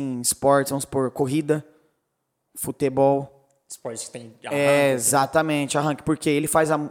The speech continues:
Speaker 1: a frenagem, quando o cara tá em extensão, o cara vai trazer a perna pra trás, ele que faz a estabilização totalmente do movimento. O cara chuta a bola, às vezes o cara já põe a mão no posterior.
Speaker 2: É, verdade.
Speaker 1: O cara tem uma força gigantesca no quadríceps e o posterior totalmente,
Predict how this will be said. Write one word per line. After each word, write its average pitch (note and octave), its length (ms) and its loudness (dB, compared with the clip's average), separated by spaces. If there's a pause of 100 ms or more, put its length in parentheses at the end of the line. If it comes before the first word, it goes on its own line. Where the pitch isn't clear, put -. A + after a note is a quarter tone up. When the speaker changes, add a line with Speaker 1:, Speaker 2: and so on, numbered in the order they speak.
(120)
Speaker 1:
a G2+ 100 -6
frenagem, D3+ 600 4 (280)
quando D3 180 0
o D3+ 60 2
cara D3 220 4
tá D3 160 -2
em D3+ 40 -2
extensão, D3+ 640 2
o C#3+ 40 -4
cara C#3+ 260 4 (320)
vai D3+ 340 2
trazer D#3 360 2
a D3+ 40 2
perna D3+ 260 2
pra D3 120 2
trás, C3+ 300 0
ele D3+ 140 0
que - 120 -10
faz D3 220 0
a C#3+ 40 -4
estabilização D3 640 -2
totalmente D3 440 0
do D3+ 80 -4
movimento. D3+ 480 0 (160)
O - 40 -20
cara F3+ 200 6
chuta A3+ 360 2
a - 20 6
bola, G3+ 320 6
às F3 60 0
vezes F#3+ 100 2
o G3+ 40 2
cara G3+ 220 4
já G3+ 100 6
põe G#3 140 2
a F#3+ 40 0
mão G3+ 120 0
no G3 60 -4
posterior. F3+ 560 0 (100)
Speaker 2:
É, A#2 280 -14
verdade. - 220 -20
Speaker 1:
O - 40 -20
cara D3+ 180 2
tem G3 120 0
uma G3 120 6
força G3 400 2
gigantesca G3+ 840 6
no F#3+ 80 0
quadríceps E3+ 640 6
e G#3+ 60 -2
o A3 80 -2
posterior G3+ 520 2
totalmente, A3 800 -2